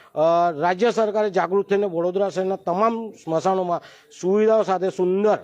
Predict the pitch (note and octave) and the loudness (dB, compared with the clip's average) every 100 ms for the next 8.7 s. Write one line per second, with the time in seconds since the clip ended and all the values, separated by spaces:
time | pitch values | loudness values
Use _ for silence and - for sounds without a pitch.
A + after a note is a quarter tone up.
0 | - _ C#3+ D#3+ F#3 F#3+ F3+ G3+ F#3+ F3 | -10 _ -4 0 0 0 0 0 0 -2
1 | F#3+ - _ _ _ _ - G3 A3 A3+ | -4 -6 _ _ _ _ -4 -2 0 0
2 | G#3 G#3 A3 G#3+ G#3 G#3+ G#3+ G#3+ G#3+ G#3+ | 2 2 0 0 0 0 0 0 0 0
3 | G3+ - - _ _ _ C#3+ C#3 B2+ E3 | -2 -12 -20 _ _ _ -6 -4 -4 -2
4 | G#3+ G#3 G3+ G#3 G3 G3+ G3 G3+ G3+ G3+ | 0 2 2 0 0 0 0 0 0 0
5 | F#3+ F3 E3+ F#3 F#3 D#3 - F#3 F#3+ G3 | 0 0 0 0 -2 -4 0 2 2 0
6 | - E3 F#3 F#3+ F#3 F#3 E3+ D#3+ F3+ F3 | -2 -2 -2 -2 -2 0 0 0 -2 -2
7 | D3+ - E3+ - - E3+ F#3+ E3 F3 C#3 | -6 -6 -8 -8 -8 -6 -4 -4 -4 -4
8 | C#3+ C#3 B2+ B2+ A2 A#2 | -4 -6 -6 -6 -8 -14